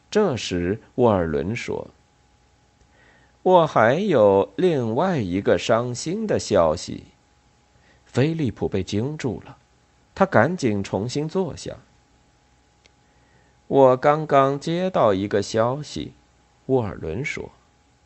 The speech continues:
他没有接到任何消息，菲利普知道，他们这一上午都在一起。这滑头的副主教这会儿又有什么招数了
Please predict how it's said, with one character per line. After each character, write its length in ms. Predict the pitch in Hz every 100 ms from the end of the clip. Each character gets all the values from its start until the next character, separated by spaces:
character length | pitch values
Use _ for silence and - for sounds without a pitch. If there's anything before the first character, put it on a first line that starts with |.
| _ _ _ _ _ _ _ _ _ -
他 120 | 180
没 200 | 120 151
有 120 | 135
接 180 | - 127
到 140 | 120
任 260 | 107 160 190
何 200 | - 87
消 280 | - 87 76
息， 220 | - - _
菲 300 | - 123 170
利 100 | 120
普 160 | -
知 220 | - 78 69
道， 180 | 67 - _ _ - - -
他 120 | 202
们 140 | 202
这 140 | 190 196
一 160 | 123
上 360 | 151 - 208 175
午 200 | 110 104
都 180 | 120 117
在 160 | 113
一 180 | 98 107
起。 280 | 82 - 58 - _ _ _ _ _ _ -
这 120 | 131
滑 320 | - 87 107
头 160 | - 101
的 80 |
副 200 | 101 117
主 160 | 95 80
教 320 | 82 95 78 - _
这 180 | - 185
会 160 | 151 113
儿 120 | 113
又 260 | 165 202 123
有 160 | 95
什 180 | 82 65
么 120 | 71
招 280 | - 101 147
数 280 | 160 -
了 100 | -